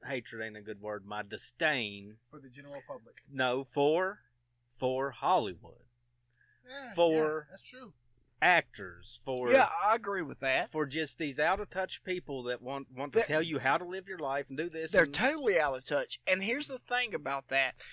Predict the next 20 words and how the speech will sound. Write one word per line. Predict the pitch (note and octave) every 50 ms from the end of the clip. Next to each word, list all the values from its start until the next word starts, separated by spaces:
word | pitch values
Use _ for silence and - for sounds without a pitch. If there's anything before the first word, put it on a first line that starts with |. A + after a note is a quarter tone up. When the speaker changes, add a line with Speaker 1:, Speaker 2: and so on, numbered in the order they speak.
| - - - - - _
Speaker 3:
is | - E3+ E3 D#3+ D3 - - - _ _ _ _ _
you | F3 F3 F3
got, | E3 F#3+ G3+ F#3+ F#3 E3+ D#3 - _ _ _ _ _ _ _ _ _ _ _ _ - - _ _ _ _ _ _ _ _ _ _ _ _ _ _ _ _ _ _
regardless | - D#3+ C#3 C#3 D#3 E3 G3 G#3+ G3+ F#3+ - - -
you | D3+ D3
wanna | D3 D#3 D#3 D3
feel | C3+ - - - C#3 C#3 C3 C3+ C3 C3 B2+ B2
on | B2+ C3 B2+
the | B2
situation, | - - - B2 A2+ - - - A2 A2+ A2+ A#2 A#2 - - A#2 B2 B2
Biden | B2+ C3+ D#3 D#3+ D#3+ E3 C#3+ - _
is | - - B2+ - - - -
the | A2+ A#2+
worst | B2+ B2+ B2+ C3 C#3 C#3+ D3 - - - _
president, | - - B2+ B2 A#2+ - - A2+ A2+ A2+ A2 G2+ - _ _ _ _ _ _ _ _ _ _ _ _ _ _
period. | - - - A#2 A2+ G2+ F#2 F2+ F2 D2+ - _ _ _ _ _ _ _ _ _ _ _ _ _ _ _ _ _ _ - - - - - _ _ -
I, | A#2 C3+ C#3 C3+ A#2+ - - F#2 G2+ G2+ E2 - _ _ _ _ _ _ _ _ _ _ _ _ _ _ _ _ _ _ _ _ -
Speaker 1:
Dude, | C3 C3+ B2+ A#2 A2+
he's | B2 F3+ G#3 G3 D#3
not. | A#2 A#2 B2 C3 A#2 G2+